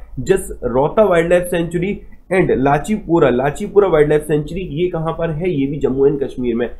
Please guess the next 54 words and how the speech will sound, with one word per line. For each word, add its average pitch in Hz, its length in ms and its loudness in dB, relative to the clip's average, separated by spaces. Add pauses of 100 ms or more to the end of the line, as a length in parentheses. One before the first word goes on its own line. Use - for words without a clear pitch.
(160)
अभी 160 200 0
तक 240 140 -2
सेशन 175 320 -2
में 196 120 0
हमने 175 240 0
जम्मू 160 380 2
and 156 120 -2
जे 143 100 -2
एंड 160 160 0
के 160 100 -4
के 170 100 -4
फैक्ट 165 300 -4
इतनी 156 220 -2
बार 151 160 0
शेयर 147 220 0
नहीं 139 260 0
करे 156 180 2
हैं, 190 400 -6
तो - 60 -2
आपको 185 280 -2
इनके 190 320 -2
नेशनल 143 320 -2
पार्क्स 160 200 -6
पर 170 100 -8
फोकस 147 420 -6
करिएगा, 160 280 0
इनकी 156 180 -4
वाइल्ड 120 220 -2
लाइफ 147 120 -2
सेंचुरी 147 300 -4
पर 160 60 -6
फोकस 147 360 -6
करिएगा। 143 240 -4
लोकसभा 131 440 -4
सीट, 135 260 -8
राज्यसभा 127 500 -4
सीट, 147 280 -10 (240)
number 143 260 4
of 151 120 2 (180)
districts, 170 480 -4
who 143 100 -2
is 139 100 -4
the 151 80 -2 (420)
chief 151 240 -8
minister, 151 360 0
who 139 140 2
is 135 80 -2
the 135 180 2
governor, 151 400 0 (480)
what 165 180 0
is 160 80 -4
the 175 160 -2
capital 147 420 -2
of 151 60 -12